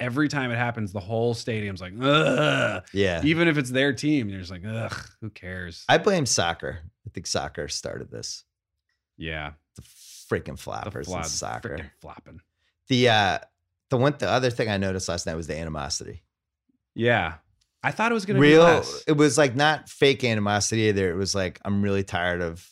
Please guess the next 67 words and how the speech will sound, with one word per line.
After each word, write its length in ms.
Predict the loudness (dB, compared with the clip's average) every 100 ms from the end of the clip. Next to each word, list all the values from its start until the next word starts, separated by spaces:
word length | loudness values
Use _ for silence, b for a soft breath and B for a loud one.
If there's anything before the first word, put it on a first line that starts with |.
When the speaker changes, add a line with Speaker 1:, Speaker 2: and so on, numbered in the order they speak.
| _
Speaker 2:
like, 160 | 0 0
you, 200 | 0 0
the 100 | 2
Warriors, 400 | 4 4 2 -2
you 80 |
could 140 | -6 -2
tell 160 | -2
were 80 | -2
just 180 | -4 -4
like, 220 | -6 -6 _ -6
"I'm 100 | -4
really 200 | -2 -2
tired 300 | 0 0 0
of 60 |
LeBron. 480 | -2 -2 -2 -2 -6
Speaker 1:
Yeah. 280 | -6 -6 -8 -8
Speaker 2:
I've 140 | -8 -2
had 240 | 0 0
it 60 | -2
with 80 | -4
Tristan 340 | -4 -4 -4
Thompson, 540 | 0 2 4 2 2 2
and 100 | 2
J 120 | 4 4
R 80 |
Smith 240 | 6 4 4
can 120 | 4
go 120 | 4
fuck 200 | 6 4
himself." 460 | 4 2 2 2 2
<laughs> 520 | 0 0 -2 -2 -2 4
Like, 100 | 8
it 100 | 8
was 140 | 8
like, 220 | 8 6 8
they 160 | 6
definitely, 480 | 6 4 4 4 4
Speaker 1:
Yeah. 300 | 4 2 -2 -8 _
Speaker 2:
you 120 | 0 0
could 180 | 0
feel 320 | -2 2 4 6
it. 60 |
It 80 | 4
wasn't 320 | 4 2 2
Speaker 1:
And 80 | 4
the 40 | 4
Speaker 2:
fake. 60 | 2
Speaker 1:
Cavs 340 | 4 4 4
are 80 | 2
like, 320 | 4 4 2 -2
still 400 | -14 -2 4 4
think 300 | 4 0 0
they're 140 | -2 -4
soft. 520 | -4 -4 -4 -8 -12 -20 _ _ _
Speaker 2:
Yeah, 160 | 6 6
the 100 | 6
Cavs 300 | 4 4 6
are 60 |
Speaker 1:
And, 140 | 4 4
Speaker 2:
like, 80 | 4
"You 80 |
guys 240 | 4 4 2
are 80 | 0
pussies. 560 | 0 0 0 -2 0
Speaker 1:
and 80 | 2
Speaker 2:
We 60 |
can 40 | 2